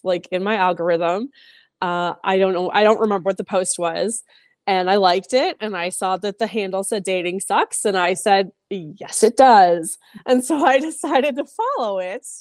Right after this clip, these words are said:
And, uh, I had no idea it was connected to Hinge. I had no idea it was connected to a podcast. I didn't really listen to podcasts at the time. Um, and so when I found out it was a podcast, I was kinda like, "Ooh,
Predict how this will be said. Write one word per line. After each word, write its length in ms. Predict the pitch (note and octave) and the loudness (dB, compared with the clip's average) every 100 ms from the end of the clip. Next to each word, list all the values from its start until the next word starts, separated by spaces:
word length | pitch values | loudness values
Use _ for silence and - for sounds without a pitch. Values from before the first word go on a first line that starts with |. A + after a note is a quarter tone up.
| _ _ _ _ _ _ | _ _ _ _ _ _
And, 640 | B3 A3+ A3 G#3+ G#3+ G#3+ G3 | -10 -8 -8 -8 -8 -10 -10
uh, 200 | - G3+ A3+ | -8 -6 -6
I 80 | |
had 160 | A#3+ A#3+ | -4 -4
no 100 | A#3+ | -2
idea 380 | A3+ G#3 F#3 D#3+ | -4 -4 -6 -6
it 100 | D#3+ | -10
was 140 | G3 | -12
connected 640 | - G3+ F3 E3+ F#3 F3 D#3+ - | -10 -8 -8 -8 -8 -8 -8 -6
to 420 | F#3 F3 F3+ - | -4 -4 -4 -6
Hinge. 540 | - E4+ D#4+ D4+ C#4+ B3 | 0 2 4 4 2 2
I 100 | G#3 | 0
had 180 | F#3+ F3 | -2 -4
no 100 | F3 | -4
idea 260 | E3+ F3 | -4 -4
it 60 | - | -6
was 120 | E3 | -8
connected 400 | - E3+ D#3+ E3 | -8 -6 -4 -6
to 140 | - | -4
a 80 | D#3+ | -4
podcast. 840 | - C4+ B3 C4+ A3+ A3 G#3+ G#3 - | 2 2 4 2 2 4 2 -2 -8
I 60 | |
didn't 300 | E3 E3+ E3 | -10 -10 -10
really 240 | D#3+ E3 F3 | -12 -10 -6
listen 380 | F#3 B3 C#4 | -2 -2 0
to 60 | B3 | -2
podcasts 560 | B3 A#3 A#3 A#3 G#3+ G3 | 0 -2 0 0 0 -2
at 120 | E3 | -8
the 80 | - | -8
time. 720 | A#3 A#3 A#3 A3+ A3+ A3+ A#3 _ _ _ _ _ _ | -4 -2 0 2 2 2 -2 _ _ _ _ _ _
Um, 680 | G3+ F#3 F3+ E3+ E3+ E3+ F3+ - - | -2 0 0 -2 -6 -8 -10 -12 -6
and 180 | G3 F3+ | -6 -2
so 480 | G3 F#3+ F3+ E3+ E3+ | -2 0 2 0 0
when 160 | F#3+ F3+ | 0 -2
I 80 | E3+ | -2
found 200 | F3 G3+ | 0 2
out 140 | A#3+ | 4
it 100 | A#3 | 2
was 140 | G3+ | -2
a 60 | G3+ | -6
podcast, 640 | - F#3 F3 G3+ F3 F3+ | -2 -2 -2 -6 -6 -4
I 80 | E3 | -4
was 160 | E3 E3 | -4 -4
kinda 220 | - F3 | -6 -4
like, 240 | F#3 - _ _ D4+ | -4 -8 _ _ -4
"Ooh, 920 | D#4+ D#4+ D4+ D4 C#4+ C#4+ C4+ B3+ | 0 2 2 2 2 0 0 -2